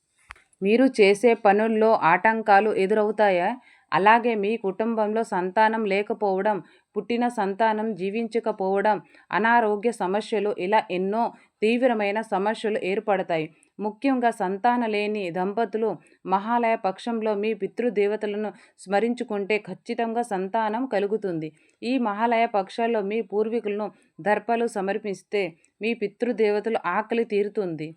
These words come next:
తల్లి తండ్రి లేనివారు ఈ పితృపక్షంలో తప్పనిసరిగా తద్దినాలు నిర్వహించుకోవాలి.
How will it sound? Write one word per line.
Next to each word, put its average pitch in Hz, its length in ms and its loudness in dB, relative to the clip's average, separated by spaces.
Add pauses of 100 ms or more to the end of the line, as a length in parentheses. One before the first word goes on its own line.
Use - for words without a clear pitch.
(340)
తల్లి 226 300 0
తండ్రి 226 380 0
లేనివారు 196 580 0 (300)
ఈ 226 140 -4
పితృపక్షంలో 226 880 -2
తప్పనిసరిగా 208 880 0 (420)
తద్దినాలు 214 640 0
నిర్వహించుకోవాలి. 196 1040 -4